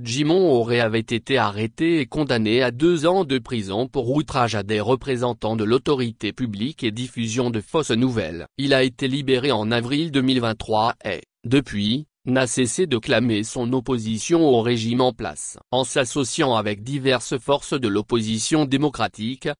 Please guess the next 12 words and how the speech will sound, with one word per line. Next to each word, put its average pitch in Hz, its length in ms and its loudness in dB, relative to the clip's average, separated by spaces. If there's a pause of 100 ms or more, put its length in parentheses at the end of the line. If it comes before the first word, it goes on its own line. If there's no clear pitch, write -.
(160)
Djimon 123 360 0
Horé 151 320 4
espère 123 340 0
fédérer 139 460 0
un 120 160 2
front 131 260 -4
commun 131 420 2
contre 135 360 -4
les 110 100 0
récentes 113 460 -4
modifications 127 800 0
constitutionnelles, 123 1120 -2